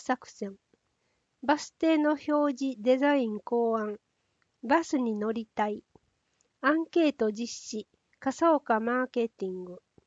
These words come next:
詳細は、ホームページやFacebookでご確認ください。メンバーを中心に行うものは事後報告のみになる場合もあります。問い合わせ。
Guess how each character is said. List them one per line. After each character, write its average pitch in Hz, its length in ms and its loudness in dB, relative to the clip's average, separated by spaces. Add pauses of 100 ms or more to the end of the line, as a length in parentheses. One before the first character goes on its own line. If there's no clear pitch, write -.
(1000)
詳 339 340 4
細 302 380 2
は、 226 260 0 (500)
ホ 339 200 6
ー 330 40 6
ム 320 180 6
ペ 302 260 4
ー 233 80 0
ジ 226 160 -2
や 226 180 2
Facebook 294 840 0
で 208 120 4
ご 202 160 -4
確 - 400 -8
認 247 320 -2
く 233 140 -6
だ 240 160 2
さ 233 220 -4
い。 190 120 -8 (400)
メ 311 160 4
ン 302 140 4
バ 220 220 6
ー - 20 2
を 208 100 0
中 254 260 0
心 247 380 -4
に 240 140 0
行 240 160 -2
う 247 320 0
も 226 180 -2
の 220 160 -4
は 196 160 -6
事 226 140 -4
後 302 180 0
報 302 240 0
告 226 300 -4
の 254 160 -2
み 240 140 -4
に 214 140 -6
な 226 140 -4
る 220 140 -6
場 190 160 -4
合 202 180 -6
も 180 160 -8
あ 180 60 -8
り 180 160 -10
ま 175 160 -10
す。 - 260 -18 (1400)
問 311 260 4
い 320 60 6
合 294 100 6
わ 294 140 2
せ。 262 340 -2